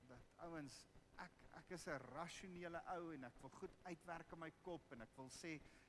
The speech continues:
een ding lei tot 'n volgende ding, lei tot 'n volgende ding. Maar weet jy wat? Wanneer aanbidding gebeur, is dit nie 'n fisiese, rasionele ding wat gebeur nie. Dis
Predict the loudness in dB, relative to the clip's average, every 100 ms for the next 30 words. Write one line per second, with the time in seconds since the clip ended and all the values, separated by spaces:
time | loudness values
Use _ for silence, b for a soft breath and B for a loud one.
0 | B 2 4 4 6 4 4 2 0 0
1 | -6 -6 0 0 2 0 0 2 2 2
2 | 2 0 -4 -4 -2 -2 0 2 4 4
3 | 0 B B B B -16 -10 -4 -2 0
4 | 0 2 0 0 -10 -12 -14 -16 -16 -8
5 | -2 0 0 -4 -2 -2 -2 0 2 6
6 | 6 4 0 -2 0 2 0 -2 -10 -14
7 | -14 -16 -14 -16 B B -12 -8 -6 -4
8 | -2 -2 -4 -8 -4 -4 -4 -2 0 0
9 | 0 -2 -2 -2 0 0 0 0 -2 -2
10 | -4 -6 -8 -6 -8 -8 -12 -14 -14 -16
11 | -16 -14 -14 -14 B B B B -2 2
12 | 2